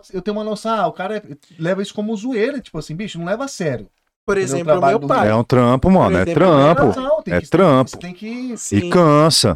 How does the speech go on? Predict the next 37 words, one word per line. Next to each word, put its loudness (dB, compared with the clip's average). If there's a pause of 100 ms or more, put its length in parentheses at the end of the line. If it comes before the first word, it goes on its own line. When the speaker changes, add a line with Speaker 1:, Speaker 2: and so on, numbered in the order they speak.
Speaker 2:
Por -2
exemplo, -4
o -8
meu -4
pai. -2 (220)
O -14
meu -2
pai, -2
nossa, -10 (440)
meu -12
pai, -10 (680)
ele -10
pegava -6
e -10
falava -10
assim, -12
"Rian", -12 (300)
é -20
porque -10
eu, -8 (560)
tipo -8
assim, -6
eu -8
não -8
levava -4
a -10
sério -8
o -14
meu -12
trabalho -10 (480)
de, -8
de, -8
de -12
criador -8 (400)
de, -10
de -12
conteúdo -14